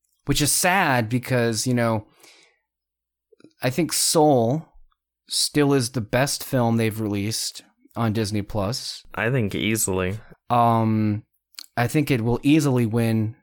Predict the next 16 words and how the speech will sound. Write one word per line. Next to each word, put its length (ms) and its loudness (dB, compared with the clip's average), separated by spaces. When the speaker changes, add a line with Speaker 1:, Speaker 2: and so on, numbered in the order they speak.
Speaker 1:
the 200 -2
Oscar 460 0
for 120 -6
Best 280 -2
Animated 460 -2
Feature. 520 -6
Um, 600 0
and 580 2
I 160 0
also 400 2
think 400 -2
that 240 -2
Luca, 720 -2
just, 200 -4
you 160 4
know, 300 2